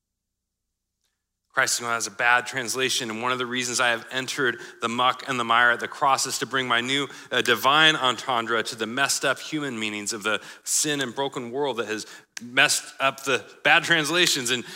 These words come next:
Jesus is going, "Man, stop going to the translator. Now you can come to the source," right?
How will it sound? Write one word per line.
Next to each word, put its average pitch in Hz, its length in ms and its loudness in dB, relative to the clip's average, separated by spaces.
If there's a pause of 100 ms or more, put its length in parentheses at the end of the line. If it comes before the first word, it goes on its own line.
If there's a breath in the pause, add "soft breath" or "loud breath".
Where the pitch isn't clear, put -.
(120)
Jesus 165 260 2
is 143 120 -2
going, 160 300 4 (300 loud breath)
"Man, 165 240 6 (160)
stop - 800 2
going 170 200 4
to 165 60 0
the 147 80 0
translator. 156 640 2
Now 139 200 4
you 160 180 -2
can 151 180 -6
come 147 260 -4
to 127 260 -4
the 117 140 -10
source," - 680 -6 (320)
right? 135 180 -18